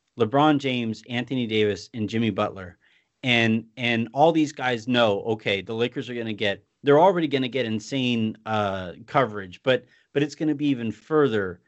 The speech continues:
to that degree, right? And, and if somebody is looking to, you know, have access to this opportunity and then have access to better deals on the other side of this opportunity,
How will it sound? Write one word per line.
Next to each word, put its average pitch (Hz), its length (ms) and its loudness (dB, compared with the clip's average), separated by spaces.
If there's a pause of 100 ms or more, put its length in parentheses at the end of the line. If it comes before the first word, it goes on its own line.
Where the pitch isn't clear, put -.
(260)
to - 140 -4
that 107 260 -2
degree, 98 380 -12
right? 101 400 -2
And, 120 380 -2
and 123 160 -2
if 117 140 -4
somebody 165 380 -2
is 143 120 -2
looking 139 340 0
to, 117 480 0 (560)
you 139 160 2
know, 107 160 0
have 135 400 2
access 131 520 -4
to - 180 -6
this 123 380 -4
opportunity 127 920 -2 (340)
and 120 200 0
then 113 420 2 (100)
have 120 540 -2
access 123 460 -4
to - 120 -4
better 117 300 -6
deals 120 360 -4
on 110 100 -4
the 107 160 -2
other 113 240 -2
side 110 440 -2
of 143 100 -4
this 151 200 -6
opportunity, 151 720 -4